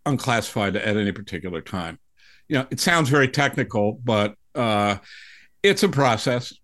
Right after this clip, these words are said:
you know, um, and, and, you know, we, we all depend in our lives on processes. We hate 'em when we're the victims of processes, and we love 'em when, you know, eh, they're, eh,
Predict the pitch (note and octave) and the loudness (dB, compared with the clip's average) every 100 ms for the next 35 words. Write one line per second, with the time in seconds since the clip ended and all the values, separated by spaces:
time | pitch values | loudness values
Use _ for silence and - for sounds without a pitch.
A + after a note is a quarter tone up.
0 | - - A#2 A2+ A2 _ _ B2 A#2 A#2+ | -8 -2 0 -2 -8 _ _ -4 -2 0
1 | A2+ A#2 _ - C#3 B2+ C3 - C3 B2 | -2 -4 _ -2 2 2 2 0 0 0
2 | A2+ - D3+ C3+ C3+ C3+ C3 C#3 - D3+ | -2 -2 0 2 4 6 4 2 -2 2
3 | C3+ B2+ B2 A2+ C3+ B2+ B2 B2 - A#2+ | 4 4 2 2 2 4 2 -2 -2 0
4 | G#2+ A2 A2 A2 A#2 A2 A#2 A2 G2+ - | 0 0 2 2 2 0 0 0 -2 -8
5 | - - - D3 - - - A#2+ - G#2 | -20 -8 0 0 0 -4 0 0 0 -2
6 | G#2 A2 - - - - - B2 C#3 D3+ | 0 -2 -6 -14 -20 -6 2 4 6 4
7 | A#2+ A#2 A2 A2+ A#2 G#2+ G2+ G2+ G#2+ C3 | 4 2 2 2 2 2 2 0 0 -2
8 | B2+ A2+ G2+ G#2 A2 G#2+ - - - G2 | 0 -2 -2 -4 -2 -4 -4 -6 -4 -2
9 | - G2+ A2+ A2 G#2 G2+ A#2 C3 G#2+ G#2 | -2 -2 0 0 0 2 2 2 2 0
10 | G#2 G2 G#2 G2+ G2+ F2+ - - - - | 0 0 0 0 -2 -4 -8 -20 -20 -20
11 | - _ _ - A2+ G2 G2 G2+ A#2 _ | -20 _ _ -2 0 0 -2 -4 -6 _
12 | _ G#2+ A#2 A2 A2+ - F2 - - A#2+ | _ -14 -12 -10 -10 -12 -14 -16 -6 0
13 | A2 G#2+ G#2 A2+ | 2 2 0 -2